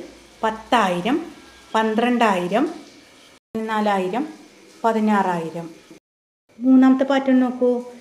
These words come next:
ഏഴായിരത്തി അറുന്നൂറ്റി ഇരുപത്തെട്ട്, ഏഴായിരത്തി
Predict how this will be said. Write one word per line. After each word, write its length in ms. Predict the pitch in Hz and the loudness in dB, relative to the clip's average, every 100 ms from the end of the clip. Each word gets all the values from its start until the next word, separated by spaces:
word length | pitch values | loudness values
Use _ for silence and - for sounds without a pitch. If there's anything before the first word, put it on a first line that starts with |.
| - 247 | 0 4
ഏഴായിരത്തി 640 | 247 247 233 208 190 - 269 247 | 6 6 6 4 2 0 0 2
അറുന്നൂറ്റി 400 | 226 220 214 262 | 4 4 2 2
ഇരുപത്തെട്ട്, 500 | 226 175 185 170 170 - - - - _ _ _ - 226 | 2 2 -2 -4 -8 -12 -18 -20 -20 _ _ _ 0 4
ഏഴായിരത്തി 500 | 247 240 202 208 | 6 6 4 4